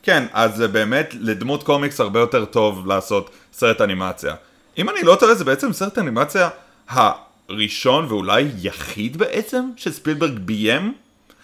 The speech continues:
היה לו את מחלקת האנימציה של DreamWorks, שהיה שם את שרק, את נסיך מצרים, אבל הוא הפיק, הוא לא היה ממש מעורב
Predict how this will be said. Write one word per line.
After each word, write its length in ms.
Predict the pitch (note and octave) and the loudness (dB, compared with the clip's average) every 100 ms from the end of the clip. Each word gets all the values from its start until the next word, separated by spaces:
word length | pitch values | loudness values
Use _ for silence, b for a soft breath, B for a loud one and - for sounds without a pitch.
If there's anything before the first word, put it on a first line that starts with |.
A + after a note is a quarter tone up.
| b b | b b
היה 120 | C#3 | 4
לו 100 | A3 | 6
את 100 | A#3 | 2
מחלקת 400 | F3+ D3+ D3 C#3+ | 0 -2 -2 2
האנימציה 680 | B2+ A2+ A#2+ C#3 C#3+ C3+ C3 | 2 2 -2 2 6 6 6
של 380 | - G#2 G2+ F2+ F2 | 2 0 -2 -8 -8
DreamWorks, 500 | G#2 C#3 E3 G#2+ G#2 | -4 -2 0 0 0
שהיה 200 | - G#2+ | 0 0
שם 220 | A2 G2+ | 2 0
את 360 | F#2+ F2+ - - b b b b b | 0 -2 -4 -14 b b b b b
שרק, 680 | - - A#2 G#2 D3 C#3 - | -8 -6 -4 0 2 2 0
את 180 | G2+ - | -6 -6
נסיך 340 | G2 - A#2+ | -10 -8 -8
מצרים, 420 | A#2 G2+ C3+ D3+ A#2 | -8 -2 2 2 0
אבל 300 | G2+ G2+ G2 - _ _ | 2 2 0 -6 _ _
הוא 380 | C3+ C#3+ C#3+ B2+ | 0 2 4 2
הפיק, 540 | A2+ G#2+ - F#3+ G#3+ | -2 -8 -8 -6 -6
הוא 120 | - C3 | -4 -2
לא 180 | C3 | 0
היה 140 | A#2+ D3 | 0 -4
ממש 480 | D#3 D3+ D3+ - - | -6 -4 -4 -4 -10
מעורב 760 | A#2+ A#2 G#2+ G2+ A#2+ C3 B2+ | -6 -2 -2 0 4 6 4